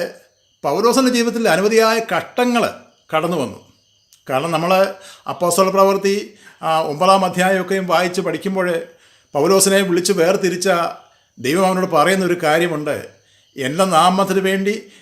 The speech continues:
നീ എന്തെല്ലാം ഘട്ടങ്ങൾ അനുഭവിക്കുമെന്ന് ഞാൻ നിനക്ക് കാണിച്ചു തരും. എൻ്റെ നാമത്തെ അനേക രാജ്യങ്ങൾക്കും,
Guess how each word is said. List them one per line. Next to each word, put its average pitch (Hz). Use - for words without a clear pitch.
നീ 185
എന്തെല്ലാം 214
ഘട്ടങ്ങൾ 208
അനുഭവിക്കുമെന്ന് 180
ഞാൻ 143
നിനക്ക് 165
കാണിച്ചു 127
തരും. -
എൻ്റെ 131
നാമത്തെ 156
അനേക 151
രാജ്യങ്ങൾക്കും, 175